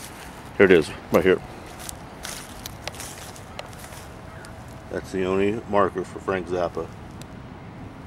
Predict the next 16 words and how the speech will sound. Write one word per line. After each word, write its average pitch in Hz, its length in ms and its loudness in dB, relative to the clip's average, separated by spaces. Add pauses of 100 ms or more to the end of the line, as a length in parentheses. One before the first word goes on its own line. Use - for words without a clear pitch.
(1000)
But 98 100 4
he's 113 180 8
between 110 420 8
Lee 117 160 10
Ayres 107 500 12 (1400)
and 92 340 6
Christopher 101 840 8 (520)
Denny 98 260 10
something. 92 440 4 (1080)
And 95 100 4
that's 95 160 10
where 107 80 8
Frank 95 240 6
Zappa 95 360 12
is 82 100 4
buried. 85 300 8